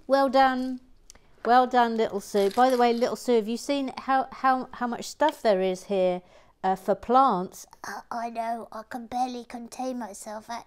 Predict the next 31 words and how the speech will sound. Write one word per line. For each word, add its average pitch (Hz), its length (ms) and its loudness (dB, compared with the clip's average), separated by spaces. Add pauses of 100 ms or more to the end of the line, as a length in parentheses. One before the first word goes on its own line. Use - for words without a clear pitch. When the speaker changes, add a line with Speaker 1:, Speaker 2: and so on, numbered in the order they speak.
(120)
Speaker 2:
actually. 202 800 -16 (600)
It, - 160 -18
it's 226 260 -16
pretty 226 540 -14
exciting. - 920 -16 (420)
Speaker 1:
Yes, - 440 -16 (300)
I 170 120 -10
know. 151 280 -10
Anyway, 185 280 -4
what 190 220 -4
do 220 100 -14
you, 202 40 -10
what, 208 140 -6
what 196 160 -6
did 202 180 -10
you 226 140 0
want 196 200 -2
to - 60 -18
say? 185 360 -6 (380)
Speaker 2:
Uh, 277 220 4
I 277 80 0
wanted 277 320 2
to 262 160 -6
say 254 240 -4
that 240 180 -6
World 240 280 -4
Renaissance, 226 880 -10
uh, - 160 -12 (800)
uh, 220 160 -10 (500)
uh, 226 120 -8 (500)
it - 160 -16